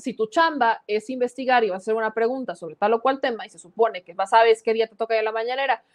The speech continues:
porque no es como que vayas diario, porque tienes días en particulares, porque son las reglas y porque así está la asignación, pues mínimo te vas preparada con lo que te van a preguntar. Así que, en mi lógica,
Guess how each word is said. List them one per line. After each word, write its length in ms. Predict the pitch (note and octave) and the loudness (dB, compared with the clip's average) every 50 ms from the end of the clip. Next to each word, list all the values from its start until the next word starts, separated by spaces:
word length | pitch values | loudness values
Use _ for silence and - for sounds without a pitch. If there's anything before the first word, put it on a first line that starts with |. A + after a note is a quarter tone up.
| _ _ _ | _ _ _
porque 260 | - A#3 A3+ A3+ A#3 A#3 | 2 2 2 4 2 2
no 120 | A#3+ A#3+ | 2 2
es 100 | B3 - | -2 -2
como 220 | C4 B3 A3+ A3 | -4 -4 -4 -4
que 100 | - A3 | -4 -2
vayas 320 | G#3 G#3 A3 B3 B3 C4 A#3+ | -2 0 2 4 4 4 4
diario, 300 | C#4+ C4+ B3+ B3+ A#3 - | 4 4 4 4 0 -4
porque 240 | - F#3 - F3 F3 | -6 -14 -14 -12 -8
tienes 300 | - A3 G#3+ G#3+ A3 G3 | -6 -4 -2 -2 0 0
días 200 | A3+ A3+ A3+ A#3 | 0 0 0 -2
en 80 | A3+ | -2
particulares, 680 | A3 A3+ A3 - B3+ A#3 - B3+ B3+ A#3+ A#3+ A#3 A3+ - - | -2 -2 -2 -4 -6 -8 -4 -2 0 0 0 0 -2 -4 -10
porque 220 | F3 E3+ _ _ | -18 -18 _ _
son 160 | - - G3 G3 | -14 -10 -4 -2
las 160 | A3 A#3 A#3+ | -2 0 0
reglas 320 | B3 B3+ B3 B3+ B3 - | -2 -2 -2 -2 -4 -4
y 60 | A3 | -6
porque 260 | - - F#3 - - F3 | -16 -16 -18 -18 -18 -14
así 140 | - G#3 | -10 -6
está 160 | G#3 - A#3 A#3 | -2 0 2 2
la 60 | A#3 | 2
asignación, 520 | A#3 B3+ A#3 C4 C#4+ C#4 E4 C#4+ - - _ _ _ _ _ _ _ _ _ _ _ _ _ _ _ _ _ _ _ | 2 -2 -4 -4 -4 -2 0 0 -2 -2 _ _ _ _ _ _ _ _ _ _ _ _ _ _ _ _ _ _ _
pues 220 | - A4+ A#4 E4 E4+ | 4 4 4 4 4
mínimo 440 | F#4 G#4+ A4+ C5+ C#5 B4 G4 F4 D4+ | 4 4 6 6 6 4 2 2 0
te 100 | D#4+ D4 | 0 2
vas 200 | E4+ F4+ F4+ - | 2 2 0 0
preparada 560 | - G4 F#4+ - D#4 C#4 C4+ C#4 C4+ C4 C4+ | -4 -4 0 2 2 4 4 4 2 0 0
con 140 | B3+ A#3+ A3+ | -2 -2 -2
lo 100 | A3+ A3+ | 0 -2
que 80 | A#3 | -2
te 120 | A3 - G#3 | -4 -4 -6
van 180 | G3+ F#3+ F3+ | -6 -6 -10
a 80 | F#3 - | -8 -4
preguntar. 580 | G#3+ A#3+ C4+ D#4+ E4+ E4+ A#4 A4 G4 - - _ _ _ _ _ _ _ _ _ _ _ _ _ - | -4 -4 -2 -2 -2 0 2 2 0 0 -6 _ _ _ _ _ _ _ _ _ _ _ _ _ -10
Así 280 | - A#3 - D#4+ D4 - | -10 -6 -4 -4 -4 -4
que, 200 | - F#3+ - - - | -4 -8 -8 -6 -2
en 200 | F#3+ A3 C#4+ G4 | -2 0 2 4
mi 80 | B4+ C5 A#4 | 6 6 6
lógica, 500 | A4+ F#4 - - B3+ B3+ A#3+ A3+ A3+ - | 6 4 2 0 -4 0 0 0 0 -2